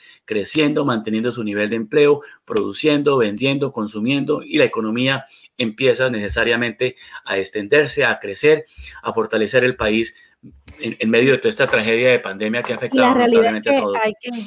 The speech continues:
Speaker 2: hay que decir, Carlos, que ya desde que comenzó la pandemia, por lo menos en los Estados Unidos, hay que decir que el gobierno sí ha, ha brindado ayudas,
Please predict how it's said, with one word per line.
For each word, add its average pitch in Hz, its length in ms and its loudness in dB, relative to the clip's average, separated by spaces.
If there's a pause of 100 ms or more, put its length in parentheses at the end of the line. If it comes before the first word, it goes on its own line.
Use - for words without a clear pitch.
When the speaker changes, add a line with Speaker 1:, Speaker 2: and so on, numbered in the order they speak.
(120)
Speaker 2:
hay 214 120 -4
que 226 80 -2
decir, 240 280 -2
Carlos, 240 320 0
que 185 760 0
ya 196 220 4
desde 190 260 2
que 190 120 -2
comenzó 185 520 -2
la 240 120 2
pandemia, 226 440 -2
por 196 120 -4
lo 175 60 -2
menos 170 180 -6
en 226 60 -2
los 214 120 -4
Estados 190 380 -2
Unidos, 190 300 -2
hay - 80 -6
que 175 120 -4
decir 226 240 -4
que 196 80 -6
el 175 100 0
gobierno 175 520 2 (260)
sí 269 260 2
ha, 233 160 6
ha - 240 2
brindado 233 500 4
ayudas, 180 560 2